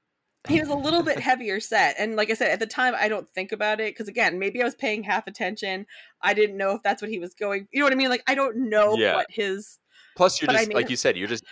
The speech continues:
Speaker 2: in it. You're so deep in it,
Speaker 1: Right.
Speaker 2: and you're trying to put on a b-, good
Speaker 1: Ugh.
Speaker 2: performance.
Speaker 1: But I totally made a fat joke. <laughs>
Speaker 2: <laughs> Oh.
Speaker 1: And I was like, "Oh, man." And like I said,
Speaker 2: I'm
Speaker 1: looking back at
Speaker 2: sure
Speaker 1: it
Speaker 2: it was
Speaker 1: now
Speaker 2: all in good fun.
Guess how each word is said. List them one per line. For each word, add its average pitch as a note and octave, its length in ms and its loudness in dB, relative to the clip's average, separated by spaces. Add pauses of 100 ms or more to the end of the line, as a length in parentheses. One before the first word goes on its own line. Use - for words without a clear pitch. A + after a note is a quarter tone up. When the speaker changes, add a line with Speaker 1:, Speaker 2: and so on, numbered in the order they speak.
Speaker 2:
in G2+ 140 -6
it. D#2+ 140 -6
You're G2+ 100 -2
so B2 260 0
deep G2+ 340 -12
in - 160 -2
it, E2+ 80 0
Speaker 1:
Right. - 20 -2
Speaker 2:
and - 80 -10
you're E2+ 80 -12
trying - 260 -6
to F2 80 -8 (480)
put G2+ 160 0
on F2+ 140 2
a E2+ 60 -4
b-, F2+ 220 -10
good G2 160 -4
Speaker 1:
Ugh. - 0 -
Speaker 2:
performance. - 600 -16 (320)
Speaker 1:
But B3 100 0
I B3 80 2
totally B3+ 280 0
made A#3 140 2
a A3 40 -4
fat G3+ 280 -2
joke. F#3 320 -10 (100)
<laughs> E4+ 80 0 (680)
Speaker 2:
<laughs> - 0 -
Oh. C#3 920 0 (360)
Speaker 1:
And C4+ 80 -4
I D4+ 80 2
was C4 40 0
like, C4 220 -6
"Oh, C#4+ 500 4
man." C4+ 440 2 (340)
And D4+ 100 4
like D#4 100 6
I - 20 -2
said, D4+ 100 6
Speaker 2:
I'm C4 40 -2
Speaker 1:
looking C4+ 260 2
back B2+ 220 8
at A#2 80 10
Speaker 2:
sure A2+ 80 4
Speaker 1:
it - 100 -16
Speaker 2:
it D3 80 4
was D3 140 4
Speaker 1:
now - 0 -
Speaker 2:
all A#2+ 280 4
in G#2 180 -4
good G2 140 -2 (240)
fun. F2 440 -6